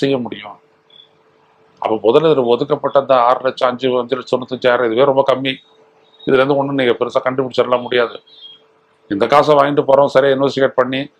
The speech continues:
உண்மையை கொண்டு வரானா அப்படின்றது நம்மளுக்கு தெரியாது. அப்படி இருக்க மூணு பேரை பார்த்துட்டு ஒன்பது பேருக்கு அவன் தகவல் கொடுக்கலாம், ஸ்டாட்டிஸ்டிக்ஸ்ல எல்லாமே பாசிபிள். அப்படி இருக்க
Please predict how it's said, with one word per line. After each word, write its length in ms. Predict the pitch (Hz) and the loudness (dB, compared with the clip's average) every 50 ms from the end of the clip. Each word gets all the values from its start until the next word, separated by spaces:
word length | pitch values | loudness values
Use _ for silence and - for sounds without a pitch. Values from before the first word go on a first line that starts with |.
| _ _ _ _ _ - | _ _ _ _ _ -2
உண்மையை 280 | 143 143 143 156 147 - | 0 2 4 4 4 4
கொண்டு 220 | - - - - 151 139 | 2 0 2 4 4 6
வரானா 300 | 127 127 123 123 127 127 - - _ _ _ _ - - | 6 4 2 2 -2 -2 -4 -8 _ _ _ _ -4 -4
அப்படின்றது 420 | 123 - 143 131 143 135 131 135 | 0 0 0 2 2 2 2 2
நம்மளுக்கு 300 | 131 123 123 113 - 123 | 0 0 -4 -4 -2 0
தெரியாது. 280 | 117 117 113 107 - - _ _ _ _ _ _ _ _ _ _ _ _ _ _ _ _ _ _ _ _ _ _ _ _ - | 2 2 2 0 -2 -8 _ _ _ _ _ _ _ _ _ _ _ _ _ _ _ _ _ _ _ _ _ _ _ _ -6
அப்படி 200 | - 127 127 135 139 | -4 0 2 2 2
இருக்க 160 | 143 139 151 127 101 - - _ _ _ _ - | 2 2 2 2 2 0 -4 _ _ _ _ -2
மூணு 160 | 147 151 147 135 | 0 0 2 4
பேரை 180 | 139 151 143 139 | 4 4 4 4
பார்த்துட்டு 340 | 139 139 143 143 135 139 131 120 - _ _ _ - | 4 2 2 2 0 -4 -4 -4 -6 _ _ _ -4
ஒன்பது 300 | 147 147 143 156 151 139 127 | -4 0 2 2 2 2 2
பேருக்கு 240 | 147 156 156 147 | 2 2 4 2
அவன் 120 | 139 127 123 | 2 2 4
தகவல் 260 | 127 127 143 135 123 | 4 4 4 4 2
கொடுக்கலாம், 340 | 120 117 113 - 98 - - - _ _ _ _ _ _ _ _ _ _ _ _ _ _ _ - | 0 -2 -2 -2 -4 -4 -4 -8 _ _ _ _ _ _ _ _ _ _ _ _ _ _ _ -12
ஸ்டாட்டிஸ்டிக்ஸ்ல 640 | - - 131 135 135 147 139 - 135 120 - 127 120 | -4 -2 0 0 0 -2 -4 -6 -8 -4 -2 0 0
எல்லாமே 220 | 120 127 131 135 127 - | 2 2 0 0 0 2
பாசிபிள். 380 | 131 127 - - - 98 - - _ _ _ _ _ _ _ _ _ _ _ _ _ - | 0 0 0 -2 -8 -14 -16 -16 _ _ _ _ _ _ _ _ _ _ _ _ _ -4
அப்படி 180 | 110 117 120 123 131 | -2 0 0 0 2
இருக்க 260 | 139 143 - 127 | 2 2 2 2